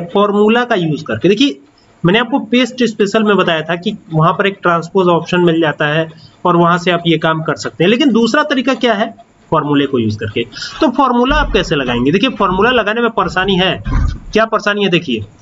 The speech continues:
जैसे आप यहाँ पे transpose लगाएंगे, ये देखिए, ये transpose formula आपको मिल जाएगा और यहाँ से आपको क्या करना है, ये data select कर लेना है,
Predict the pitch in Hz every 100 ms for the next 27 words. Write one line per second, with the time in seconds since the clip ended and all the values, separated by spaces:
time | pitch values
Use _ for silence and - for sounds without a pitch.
0 | - - 190 196 262 247 226 196 208 226
1 | 233 196 190 180 - 190 165 143 131 135
2 | 165 160 190 156 165 170 175 170 170 196
3 | 196 185 190 202 190 196 196 196 185 175
4 | 160 - - - _ 220 202 220 220 277
5 | 277 165 160 202 - _ 180 185 233 214
6 | 220 208 165 147 135 170 190 - _ _
7 | 185 208 226 240 220 185 156 156 123 117
8 | 110 107